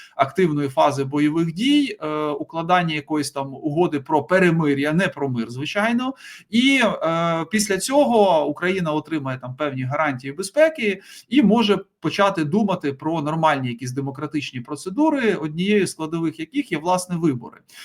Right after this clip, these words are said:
І отут пан Веніславський вкидує в інформаційний простір таку тезу, що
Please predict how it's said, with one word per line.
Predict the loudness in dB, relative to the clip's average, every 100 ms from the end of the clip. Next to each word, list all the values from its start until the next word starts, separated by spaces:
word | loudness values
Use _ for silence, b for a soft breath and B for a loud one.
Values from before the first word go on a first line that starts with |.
| B
І | 2
отут | 6 6 6
пан | 4 6 4
Веніславський | 2 2 2 2 0 -4 -6
вкидує | -6 -4 -2 0
в |
інформаційний | 0 -2 -4 -4 -4 -4 -4
простір | -4 -4 -4 -4 -6
таку | -6 -10 -6
тезу, | -4 -2 -2 -6
що | -4 -4 -2 -4